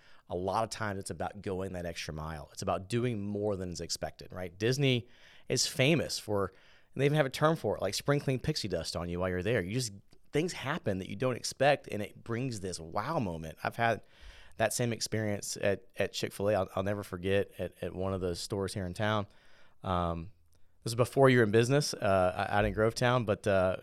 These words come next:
so, uh, we were at a different location, Eric. Uh, but we, uh, we were just sitting there, and w-, one of the, um, I, I guess, assistant manager or something, uh, knew us from frequenting the store quite a bit and knew that we were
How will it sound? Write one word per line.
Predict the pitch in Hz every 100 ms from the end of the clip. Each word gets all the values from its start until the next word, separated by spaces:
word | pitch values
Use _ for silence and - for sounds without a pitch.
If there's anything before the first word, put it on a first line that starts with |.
| -
so, | - 101 92 90 -
uh, | 92
we | 98
were | 95
at | 95
a | 90
different | - - -
location, | 104 117 107 107
Eric. | 107 117 - - - - -
Uh, | 123 107 104
but | 104 113 104 - -
we, | 110 117 117
uh, | 107 98 95 -
we | 107
were | 127
just | 127 -
sitting | 107 120
there, | 135 160 175 -
and | 101 95 92 87
w-, | - 101 - -
one | - 98 107
of | 110
the, | 101 101 92 87 85 - -
um, | 90 82 76 73 -
I, | - -
I |
guess, | 104 104 -
assistant | - 117 -
manager | 92 95 123 131
or | -
something, | - 123 143 139 120
uh, | 95 90
knew | 104 113 117 - - - - - -
us | 117 -
from | - 123 117
frequenting | 110 - - 139 143 131 135
the | 113
store | - 107 123
quite | 123 127 120
a |
bit | 113 110 123 151 -
and | 104 98
knew | 104 107
that | 110
we | 113
were | 107 104 104